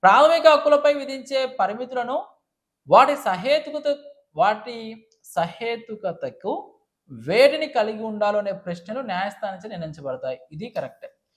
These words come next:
ఏఆర్ రెండు విడిగా సరైనవి, ఆర్ఏకు సరైన వివరణ. ఇవి మనకు నలభై ప్రశ్నలు.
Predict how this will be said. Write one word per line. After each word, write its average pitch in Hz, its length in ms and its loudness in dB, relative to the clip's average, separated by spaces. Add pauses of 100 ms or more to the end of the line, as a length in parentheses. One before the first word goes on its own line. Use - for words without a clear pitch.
(300)
ఏఆర్ 185 440 2 (160)
రెండు 170 160 -6
విడిగా 170 220 -6
సరైనవి, 175 540 -6 (200)
ఆర్ఏకు 165 460 -4
సరైన 151 300 -6
వివరణ. 120 540 -12 (400)
ఇవి 240 200 -2
మనకు 214 280 -6
నలభై 175 280 -4
ప్రశ్నలు. 190 640 -10